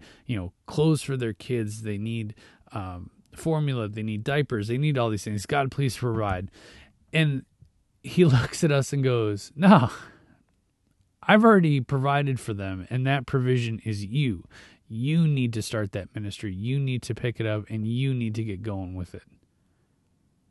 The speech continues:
So sometimes the answer to our own prayer is us. Sometimes the answer to our own prayer,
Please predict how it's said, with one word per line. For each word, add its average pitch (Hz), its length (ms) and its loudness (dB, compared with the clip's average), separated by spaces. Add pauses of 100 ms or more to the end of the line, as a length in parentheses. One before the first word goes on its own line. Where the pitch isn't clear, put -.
(2000)
So - 240 -4
sometimes 147 840 -4
the - 160 -10 (100)
answer 143 360 -4
to 135 120 -2
our 113 220 -2
own 127 220 0
prayer 110 480 -2 (560)
is 120 200 -2 (120)
us. - 400 -6 (360)
Sometimes 151 600 0
the 139 160 -6
answer 131 380 -2
to - 140 -6
our 110 160 -4
own 123 280 -4
prayer, 113 480 -4